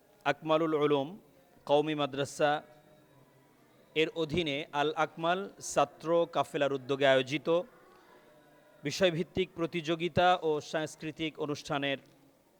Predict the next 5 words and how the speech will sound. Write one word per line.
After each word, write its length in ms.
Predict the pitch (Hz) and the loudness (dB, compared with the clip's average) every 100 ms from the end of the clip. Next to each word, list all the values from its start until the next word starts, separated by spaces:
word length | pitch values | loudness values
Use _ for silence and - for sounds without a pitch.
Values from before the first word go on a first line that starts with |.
| _ _ _ _ _ - | _ _ _ _ _ -10
সম্মানিত 800 | - 156 151 151 147 156 143 - _ _ _ _ _ _ _ _ _ _ _ _ - | -4 0 2 0 -2 -2 -2 -6 _ _ _ _ _ _ _ _ _ _ _ _ -8
আমার 260 | 135 139 123 | -2 0 -2
প্রিয় 360 | - 165 170 175 175 - - _ _ _ _ _ _ _ | -4 0 4 4 2 -2 -20 _ _ _ _ _ _ _
তলেবে 420 | 143 139 135 127 135 | -2 0 0 2 2
আলেম 320 | 131 139 | 2 0